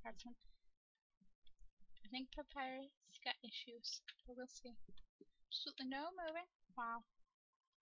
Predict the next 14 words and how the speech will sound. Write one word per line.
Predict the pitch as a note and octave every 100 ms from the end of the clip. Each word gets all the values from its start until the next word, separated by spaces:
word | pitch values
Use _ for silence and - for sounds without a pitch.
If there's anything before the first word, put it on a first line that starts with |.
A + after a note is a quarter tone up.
| _ - - C6 _ _ _ _ _ _ _ _ _ _ - - _ - - - _ - - - - - - - - - -
Did | C4 B3
something | C#4+ C4 C4
move? | A#3 B3+ - - _ _
It's | -
my | C#4
imagination. | C4 B3 A#3+ - A3+ G#3+ C4 B3 _ _ _ _ _ -
I | A#3+
only |
see | - A#3+
moving | A3+ A3+ G#3+
things. | A3 A#3 A#3 - - - _ _ _ _ -
Something | - C4+ C4+ A3+
was | A3+ A#3+ C4+ B3 -
moving, | A#3+ A3+ A#3